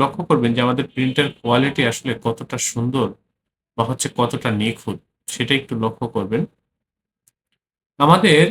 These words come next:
এটা হচ্ছে প্রেস, আমরা এখানে ভ্যারাইটিস কাজ করে থাকি, বিভিন্ন ধরনের কাজ করে থাকি।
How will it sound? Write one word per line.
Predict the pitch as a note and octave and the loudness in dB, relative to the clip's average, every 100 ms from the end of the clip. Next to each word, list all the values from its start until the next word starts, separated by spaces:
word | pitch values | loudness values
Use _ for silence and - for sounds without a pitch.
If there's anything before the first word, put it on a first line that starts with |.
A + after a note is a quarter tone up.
| - | 2
এটা | D3+ F3+ | 2 2
হচ্ছে | E3 - E3 - | 2 -2 -4 0
প্রেস, | C#3 A#2+ B2+ C3+ | 4 6 4 2
আমরা | B2 C#3 | 2 0
এখানে | C3 D3 A2 | 0 -2 -2
ভ্যারাইটিস | - C3+ D3+ D#3+ - B2+ | 0 2 4 2 0 0
কাজ | A2+ - | 0 -2
করে | A2 G2+ - | -6 -8 -10
থাকি, | G#2+ G2 A2+ | -12 -6 0
বিভিন্ন | D3 E3+ E3+ - | 4 6 6 4
ধরনের | B2 A#2+ A2 A2 | 2 2 0 -2
কাজ | G2+ - - | -4 -4 -8
করে | F#2+ F2+ | -10 -10
থাকি। | G2 | -18